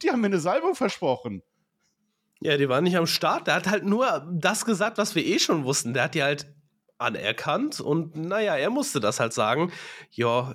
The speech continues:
Speaker 2: ist jetzt nicht die spannendste Entwicklung, vor
Speaker 1: Gar
Speaker 2: allem,
Speaker 1: nicht.
Speaker 2: weil das ja schon abzuwarten war. Ähm, <laughs> ja, der hat halt eigentlich, wie gesagt, nur das gesagt, was wir die letzten Wochen schon gemerkt haben.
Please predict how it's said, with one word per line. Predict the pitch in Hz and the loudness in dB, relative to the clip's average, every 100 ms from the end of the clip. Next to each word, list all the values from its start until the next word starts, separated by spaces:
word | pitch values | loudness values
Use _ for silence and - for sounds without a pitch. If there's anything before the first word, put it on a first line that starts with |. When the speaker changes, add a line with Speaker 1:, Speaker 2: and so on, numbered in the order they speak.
| - | -2
Speaker 2:
ist | 135 | 0
jetzt | 156 156 | 0 0
nicht | 170 165 | -2 0
die | |
spannendste | - 165 202 190 135 | -2 0 -2 0 0
Entwicklung, | 117 123 117 135 143 135 | 0 0 -2 0 0 -2
vor | 120 135 | -2 0
Speaker 1:
Gar | 120 | 2
Speaker 2:
allem, | 135 139 135 | 2 2 0
Speaker 1:
nicht. | 131 | 0
Speaker 2:
weil | 127 127 | 0 2
das | 127 - | 0 0
ja | 131 | 0
schon | 147 127 | 0 0
abzuwarten | 127 123 - 107 107 104 104 | 0 -2 -2 0 0 0 0
war. | 107 120 95 101 107 | 2 2 2 2 2
Ähm, | 104 98 - - - | 0 -6 -14 -20 -16
<laughs> | - _ _ - | -16 _ _ -4
ja, | 104 127 | 0 2
der | 110 | 2
hat | 120 | 2
halt | 117 | 2
eigentlich, | 135 170 151 | 2 0 0
wie | 156 | 0
gesagt, | 156 147 151 | 0 0 0
nur | 135 | 0
das | 123 202 - | 0 0 -2
gesagt, | 151 151 151 | 0 0 0
was | 123 - | -2 -2
wir | 123 | 0
die | |
letzten | 117 113 123 | 0 0 -2
Wochen | 120 110 | -4 -4
schon | - 104 | -2 -2
gemerkt | 104 113 - | 2 0 0
haben. | 123 110 | 0 0